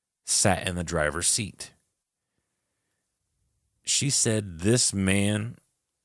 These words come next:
looked extremely terrified,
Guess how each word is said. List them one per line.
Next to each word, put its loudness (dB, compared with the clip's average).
looked -2
extremely 0
terrified, -4